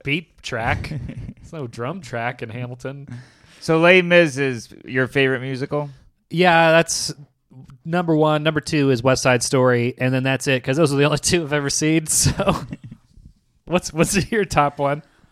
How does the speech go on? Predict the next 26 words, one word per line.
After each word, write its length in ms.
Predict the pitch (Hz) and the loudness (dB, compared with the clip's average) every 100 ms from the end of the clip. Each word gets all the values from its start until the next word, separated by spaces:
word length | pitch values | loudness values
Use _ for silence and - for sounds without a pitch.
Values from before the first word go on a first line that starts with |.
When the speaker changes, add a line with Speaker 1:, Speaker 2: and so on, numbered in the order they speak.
| _ _ - _ - | _ _ -20 _ -12
Speaker 2:
My 160 | 120 117 | -8 -6
top 480 | - 135 147 - 113 | -4 0 0 -2 -2
one, 720 | 113 113 107 107 107 107 - _ - | -2 0 -2 -4 -6 -10 -16 _ -8
uh, 800 | 104 101 101 98 98 98 98 95 92 _ _ _ - | -4 0 0 0 0 -2 -2 -6 -12 _ _ _ -10
I'm 120 | 123 | -6
not 220 | 175 160 - | -4 -6 -4
sure 180 | 147 | -2
what 120 | 143 123 | -2 -2
my 120 | 113 | -2
top 320 | 127 123 123 | 0 0 0
one 160 | 113 104 | -4 -4
is. 120 | 101 | -4
I 100 | 117 | -2
really 600 | 127 139 160 165 156 151 | 0 0 0 2 2 0
liked, 880 | 143 135 131 127 123 - - - - - - | 0 2 4 4 0 -8 -20 -20 -20 -10 -2
um, 800 | 110 107 104 104 101 101 98 107 143 _ _ _ _ _ _ _ _ _ - - | 0 2 2 0 -2 -6 -10 -16 _ _ _ _ _ _ _ _ _ _ -12 -4
uh, 840 | 104 98 95 95 92 92 92 90 - _ _ | -2 -2 -2 -4 -4 -6 -8 -10 -16 _ _
damn 260 | - 117 120 | -12 -10 -10
it, 80 | 90 | -8
I 80 | 98 | -10
just 220 | 101 - | -10 -8
lost 400 | 101 104 107 - | -4 -4 -4 -12
it. 160 | - - _ | -16 -16 _
Oh, 400 | 147 156 113 95 - _ _ _ | 6 6 4 -4 -12 _ _ _
Greatest 340 | 147 135 147 - | -2 2 2 2
Showman. 720 | 139 131 131 139 147 147 | 0 0 -2 -6 -6 -12